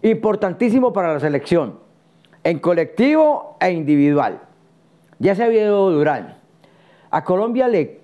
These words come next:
contratan del exterior un, un jugador y se van. Afortunadamente Gustavo Puerta, pues,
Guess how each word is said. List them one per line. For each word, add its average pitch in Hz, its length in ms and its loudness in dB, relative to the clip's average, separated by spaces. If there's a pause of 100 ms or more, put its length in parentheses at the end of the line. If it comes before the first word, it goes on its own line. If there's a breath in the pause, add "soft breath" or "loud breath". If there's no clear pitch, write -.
(600)
contratan 202 560 -2
del 185 140 0
exterior 147 360 -2
un, 220 220 0
un 190 420 0
jugador 190 340 2
y - 20 -8
se 196 100 0
van. 214 380 -2
Afortunadamente 151 720 -2
Gustavo 165 340 -2
Puerta, 175 320 -2
pues, 180 260 0